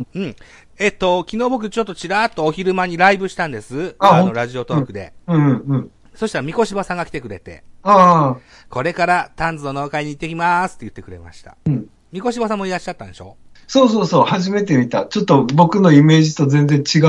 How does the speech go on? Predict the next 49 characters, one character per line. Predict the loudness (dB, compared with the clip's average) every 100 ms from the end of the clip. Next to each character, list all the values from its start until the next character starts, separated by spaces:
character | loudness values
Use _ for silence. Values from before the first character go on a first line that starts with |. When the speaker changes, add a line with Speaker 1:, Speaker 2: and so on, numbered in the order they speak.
| 4
Speaker 2:
う |
感 | 2 -4 -4
じ |
だ | -10
っ |
た | -16
け | -14
ど。 | -14 -16 _ -18 -12 -10 -6
Speaker 1:
ツ | -6
イ |
キ | -4
ャ | -6
ス | -4
に | -6
出 |
て | -4
ら | -6
っ |
し |
ゃ | -8
い | -12
ま |
し | -14
た | -14
よ、 | -16 -18
三 | -18
越 | -18
柴 | -18 -20
さ | -20
ん。 | -20 _ 4
Speaker 2:
う | 6
ん。 | 8 4 -2 _ _ _
Speaker 1:
杉 | -6
谷 | -6
さ | -6
ん |
見 | -10
て | -8
ら | -8
っ |
し | -8
ゃ | -10
ら |
な | -12
い |
ん |
で | -18
す |
か？ | -20